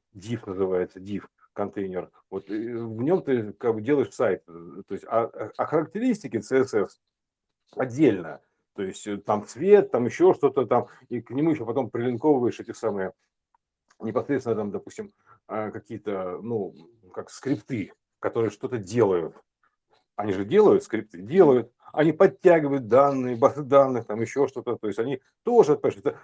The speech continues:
можно сказать, скрипты тоже что-то делают, тоже духи, понимаешь, скрипты. Такие тоже духи, понимаешь. Это, это духовная история. То есть, э, вот это что такое дух.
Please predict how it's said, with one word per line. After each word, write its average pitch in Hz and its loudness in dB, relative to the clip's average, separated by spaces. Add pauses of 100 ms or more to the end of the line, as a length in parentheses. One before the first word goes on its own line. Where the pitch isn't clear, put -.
(140)
можно 143 0
сказать, 131 -6
скрипты 180 -4
тоже 135 2
что-то 120 -10
делают, 113 0
тоже 131 0
духи, 104 -6
понимаешь, 101 -4
скрипты. 113 -8 (260)
Такие - -18
тоже 120 -2
духи, 107 -8
понимаешь. 104 -8
Это, 156 -4 (360)
это 185 -6
духовная 170 2
история. 85 -4 (440)
То 95 -6
есть, - -12
э, 104 -2
вот 143 2
это 98 -12
что - -18
такое 92 -8
дух. 107 -8